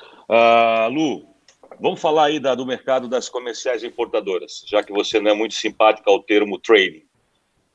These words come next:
É, é um mercado extremamente competitivo, a gente não pode, não pode negar.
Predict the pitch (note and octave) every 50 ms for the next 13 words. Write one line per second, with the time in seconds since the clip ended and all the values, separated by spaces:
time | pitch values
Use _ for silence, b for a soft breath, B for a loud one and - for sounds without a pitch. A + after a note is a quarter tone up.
0 | _ _ - - F2 F#2+ F#2+ F#2 F#2 F2+ F2+ F2 E2+ D#2 - - - - A2+ D3
1 | D#3 D#3 D3 - - C#3+ C3+ B2+ A#2 G2 G#2 G2+ F#2 E2 - - - - - C#3
2 | D#3+ D#3+ C#3+ C3 C#3 C#3 - - C3 B2 B2 A#2 A#2+ - - - G#2 A#2 - -
3 | _ _ _ _ _ _ _ _ _ _ _ _ _ _ - E2 E2 - F#2+ F2+
4 | - - G2 G2+ F#2+ E2+ F2 F2 E2+ - G2 G2 F#2+ F#2 F2+ E2+ D#2+ F2 F2+ G#2
5 | -